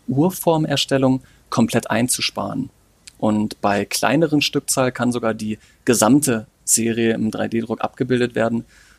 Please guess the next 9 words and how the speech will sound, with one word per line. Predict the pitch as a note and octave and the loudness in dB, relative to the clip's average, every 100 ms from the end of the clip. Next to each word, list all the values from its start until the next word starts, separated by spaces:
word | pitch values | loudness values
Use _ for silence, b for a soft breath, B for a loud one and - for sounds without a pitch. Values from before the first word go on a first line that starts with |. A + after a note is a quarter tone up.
| b | b
sodass | A#2 A2 G#2+ | 0 2 2
ein | A2 A2 | 2 -2
teures | - G#2+ A2 A2 - | -2 -2 0 0 -2
Werkzeug | A2+ - - A2 A2+ | -4 -2 0 0 -2
sogar | A2+ G#2+ | -2 -2
vollständig | G2+ - A2+ A#2 - A2 G#2+ - | -2 -2 0 0 0 -2 -2 -2
eingespart | A#2 A2+ - G#2 - - | -2 -2 -2 -6 -10 -10
werden | F#2+ - | -10 -12
kann. | - - | -14 -18